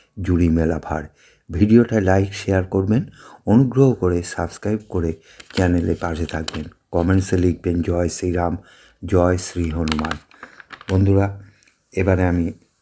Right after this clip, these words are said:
শুরু করছি হনুমানের গুপ্ত মন্ত্র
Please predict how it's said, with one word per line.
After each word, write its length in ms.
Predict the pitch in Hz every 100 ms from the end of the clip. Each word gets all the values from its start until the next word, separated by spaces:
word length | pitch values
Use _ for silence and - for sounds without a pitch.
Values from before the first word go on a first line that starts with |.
| _ _ _ _ _ _ _ _ -
শুরু 360 | - - 87 85
করছি 520 | 85 - - 196 - _ _ _ _ _ _ _ _ -
হনুমানের 500 | 87 85 80 80 87 - - _ _ _ _ _ _ _ -
গুপ্ত 480 | 90 98 98 - 92
মন্ত্র 520 | 85 82 76 -